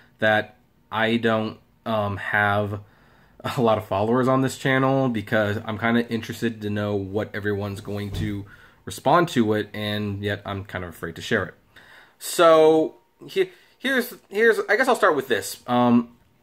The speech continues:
I think I made it pretty clear on my channel. Most people know, know this about me, but I am in fact a Christian. I go to church every Sunday. I read the Bible whenever I can.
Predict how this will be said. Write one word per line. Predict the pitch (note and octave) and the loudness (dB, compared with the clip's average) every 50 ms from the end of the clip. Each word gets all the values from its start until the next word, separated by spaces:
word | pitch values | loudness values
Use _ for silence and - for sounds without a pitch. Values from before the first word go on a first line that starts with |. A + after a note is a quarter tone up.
| _ | _
I | - A3 | -2 0
think | - B3 B3 | 0 2 0
I | B3+ | 2
made | A3 G#3+ F#3 | 2 4 2
it | D#3+ - | 2 0
pretty | F3 D3+ C3 | -2 -6 -6
clear | - - C#3+ C#3 | -4 0 2 2
on | C3+ C3 | 4 4
my | A#2+ | 2
channel. | A#2 - - A#2 A#2 A#2+ A#2+ A#2 A#2 | 0 0 0 2 2 2 2 0 0
Most | A#2+ A#2+ A#2+ A#2 - | 0 0 0 0 -2
people | - A2 G#2+ G#2+ G2+ | -4 -4 -4 -4 -4
know, | G2+ G2 G2 G2 F#2 - - - - - - - _ | -2 -2 -4 -4 -4 -6 -6 -8 -8 -10 -16 -18 _
know | - A2 G#2 G#2 G2 | -4 -2 -2 -2 -2
this | F#2+ G#2 G2 - | -2 -4 -4 -4
about | - F#2 G2 G2 F#2+ - | -4 -4 -4 -4 -4 -6
me, | G2+ G2 | -6 -8
but | G2 F#2 G#2 G#2 - - | -6 -4 -6 -6 -4 0
I | A#2 A#2+ | 0 2
am | A#2+ B2 | 4 4
in | A#2 A#2 | 2 2
fact | - G#2 F#2+ - | 2 -2 -2 -2
a | - | -6
Christian. | - - G#2+ F#2 - - - D#2+ D#2+ - | -8 -8 -8 -8 -8 -10 -14 -16 -14 -12
I | - F#2+ F#2+ F#2 F#2 F#2 F2 - _ _ | -10 -8 -8 -6 -8 -8 -10 -16 _ _
go | - F2 | -14 -12
to | E2+ | -12
church | E2 - F2 E2 - | -10 -12 -12 -12 -12
every | E2 - - | -16 -18 -16
Sunday. | - - - C3 C3 C3 B2+ B2+ B2+ B2+ B2+ - _ - - - - _ | -12 -6 -4 -2 0 2 2 2 2 0 -2 -6 _ -20 -20 -20 -18 _
I | - F#2 | -10 -10
read | G2 F#2 | -8 -8
the | F#2+ | -8
Bible | F2 F#2 F#2 F#2 F2+ F#2 F#2 | -6 -4 -6 -4 -6 -8 -10
whenever | F2+ F2+ E2+ E2+ | -10 -10 -10 -10
I | E2+ | -12
can. | E2+ - - A#2 A#2 A#2+ A#2+ A#2+ | -10 -4 0 2 2 2 2 0